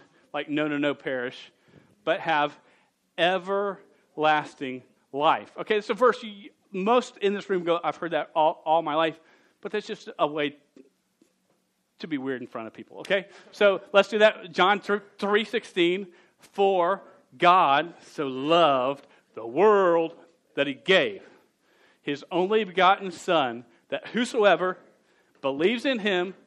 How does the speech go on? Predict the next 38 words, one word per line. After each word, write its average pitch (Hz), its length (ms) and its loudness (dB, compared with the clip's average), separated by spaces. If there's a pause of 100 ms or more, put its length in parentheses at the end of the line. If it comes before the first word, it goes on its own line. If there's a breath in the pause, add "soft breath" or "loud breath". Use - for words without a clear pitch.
(220 soft breath)
shall 139 380 -2
not 147 460 2
perish, 160 580 -2 (400 soft breath)
but 160 160 -4
have 143 280 -2 (140)
everlasting 175 1400 2 (220 soft breath)
life." 160 320 4
John 180 280 2
three 185 180 -4
sixteen. 208 340 -12
So 208 240 0 (220)
that, 220 280 2
that's 208 200 0
hope - 320 -4
for 156 140 -4
us. - 140 -14
Though 180 200 -2
we 262 160 -4
sin, 220 520 -2
there 202 200 2
is 208 180 -4
a 175 80 -2
way 196 380 0
for 196 340 -2
us 156 340 -2 (280 soft breath)
to - 120 -4
be 170 360 -8 (180 soft breath)
saved, 202 540 2
and 156 100 -2
it's 190 100 -14
through 208 340 -2
Jesus 196 420 -10
Christ, 170 420 0 (240 soft breath)
his 196 180 0
Son. 202 200 2
And 180 120 0
there's 196 160 -2
an 185 100 -10